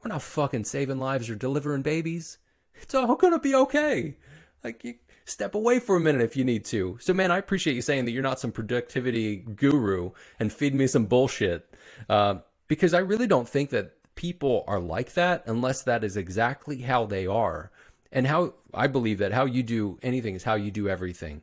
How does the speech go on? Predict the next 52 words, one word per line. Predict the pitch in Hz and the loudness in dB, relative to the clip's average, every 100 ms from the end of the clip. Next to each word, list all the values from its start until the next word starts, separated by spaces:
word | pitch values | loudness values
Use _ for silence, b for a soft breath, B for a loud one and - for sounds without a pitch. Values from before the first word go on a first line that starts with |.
| - | -10
And | 98 | -8
if | 104 | -6
you're | 131 | -8
flowy | - - 107 123 147 117 | -8 -6 0 0 0 -2
with | 87 | -4
things, | - 92 95 113 - _ b b - | -6 -8 -8 -10 -14 _ b b -14
you | 135 | -12
should | 151 170 | -10 -8
use | 233 - | -8 -8
that. | 76 71 - _ _ b b | -12 -12 -16 _ _ b b
And | 123 | -2
you | 165 | 0
brought | 160 92 92 | 2 2 2
it | |
up, | 82 - | -4 -2
like, | 131 147 - | -2 -2 -2
being | 175 151 | -2 -2
creative. | - 175 139 85 78 - _ b b b b b b - | -2 0 0 -2 -6 -14 _ b b b b b b -8
Man, | - 98 82 76 - b b b b b _ _ | -2 -2 -4 -10 -20 b b b b b _ _
it's | - - | -8 4
hard | 190 127 | 6 6
to | 117 | 6
really | 123 117 | 4 4
get | 113 117 | 6 4
a | 107 | 4
creative | - 110 110 107 - | 0 0 2 0 0
to | 117 | 0
lock | 107 120 - | 4 4 4
into | 107 113 98 90 | 0 0 -4 -4
a | |
time | - 113 98 98 | -4 -4 -4 -6
schedule | - 87 90 85 | -4 -4 -4 -6
of | 85 | -4
something, | - 85 - 87 | -4 -4 -8 -12
'cause | 85 113 | -12 -8
they're | 139 | -4
like, | 143 143 - | -4 -4 -6
"But | 180 180 156 147 170 - | -2 0 2 0 -2 -6
I | 165 | -14
can | - 147 | -10 -8
think | - 160 151 | -8 -8 -4
of | |
all | 156 165 | -2 0
these | 160 160 147 | 0 -2 -2
different | 170 165 151 - | -6 -4 -8 -4
things | 165 185 170 120 | 0 2 2 0
and | 107 | 0
go | 110 160 | 0 0
through | 160 165 | 0 4
all | 156 143 | 4 4
that." | 175 170 120 | 2 2 0
So | - 139 | 0 0